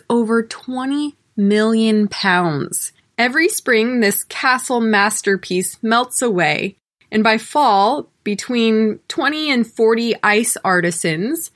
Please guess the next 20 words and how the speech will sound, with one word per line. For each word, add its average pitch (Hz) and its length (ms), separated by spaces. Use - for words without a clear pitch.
including 233 640
many 214 300
talented 170 640
ice 220 260
sculptors 196 880
and 165 180
carvers, 202 800
start 285 480
building 214 580
the - 100
castle 170 760
once 165 340
again. 160 500
In 311 140
that 349 200
introduction, 226 840
you 208 200
heard 226 340
the 226 100
creator, 233 880